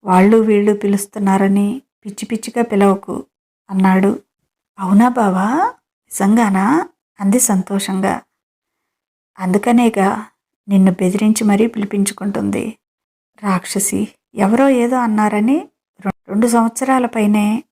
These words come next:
బావా అని పిలవకుండా చంపావు. ఇంకెప్పుడైనా ఆ పిలుపు ఆపావంటే గొంతు పిసుకుతా,"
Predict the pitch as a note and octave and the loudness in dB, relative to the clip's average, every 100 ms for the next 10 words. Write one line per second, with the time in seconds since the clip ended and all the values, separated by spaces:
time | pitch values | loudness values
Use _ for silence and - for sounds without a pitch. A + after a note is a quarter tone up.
0 | _ _ - F#3 F3+ F3+ A3+ A3+ A3 F#3+ | _ _ -8 -2 2 2 4 4 2 2
1 | F#3 F#3+ - G3+ A3 G#3 F#3 F#3+ F3+ - | 0 -2 -2 -2 0 -2 -4 -2 -4 -6
2 | - _ _ _ _ _ _ _ _ - | -10 _ _ _ _ _ _ _ _ -10
3 | G3 F3+ F3+ F3+ G#3+ G#3 G3 G3 - - | -6 -2 -2 0 2 4 4 2 -2 -6
4 | G3 F#3 F#3+ G3 - G#3+ F#3+ G#3 F#3+ F#3 | -4 -2 -4 -4 -4 0 0 2 0 2
5 | F#3 G#3+ D#4 G4 _ B3 - G3 G3+ A3 | 0 0 -2 -4 _ -16 -4 -4 -4 -2
6 | F#3 - G3+ F#3 | -2 -2 -2 -2